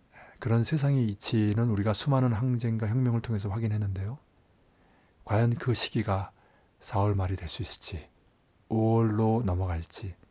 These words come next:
아니면 유월까지 갈지. 예, 어쨌든 중요한 것은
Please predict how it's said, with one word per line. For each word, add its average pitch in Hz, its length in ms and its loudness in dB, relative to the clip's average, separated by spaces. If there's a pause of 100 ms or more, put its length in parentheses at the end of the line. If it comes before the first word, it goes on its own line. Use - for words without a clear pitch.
(260)
아니면 95 300 0
유월까지 98 420 -2
갈지. - 480 -12 (1200)
예, 87 60 -14 (160)
어쨌든 127 400 0
중요한 113 420 2
것은 104 380 -2